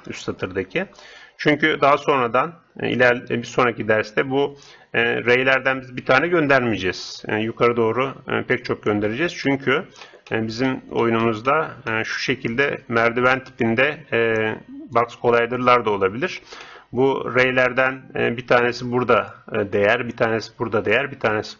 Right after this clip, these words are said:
burada değer. E, bu şekilde pek çok ray ile kontrol yapmazsak bizim, e, player'ımız, e, mesela şöyle birkaç basamak gene içeri girebilir.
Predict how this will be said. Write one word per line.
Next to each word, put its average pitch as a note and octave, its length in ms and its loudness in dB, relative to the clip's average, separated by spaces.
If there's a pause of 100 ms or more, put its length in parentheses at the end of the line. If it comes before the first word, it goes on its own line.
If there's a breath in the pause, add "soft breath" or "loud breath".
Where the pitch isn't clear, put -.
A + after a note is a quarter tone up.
burada G2+ 240 -2
değer. A#2+ 400 -2 (600 loud breath)
E, A2 420 0
bu A#2 60 -6
şekilde C3 520 0
pek C3+ 200 -2
çok C3 240 -2
ray B2 160 6
ile A#2+ 160 0
kontrol A#2+ 380 2
yapmazsak B2 720 0
bizim, B2+ 220 -2
e, A2+ 580 0 (100)
player'ımız, B2+ 840 -2
e, G#2 460 2 (160)
mesela A2+ 420 0
şöyle B2 460 0 (340 loud breath)
birkaç A#2+ 400 0
basamak B2+ 400 0
gene A#2+ 320 2
içeri G2+ 320 -4
girebilir. F#2+ 640 -4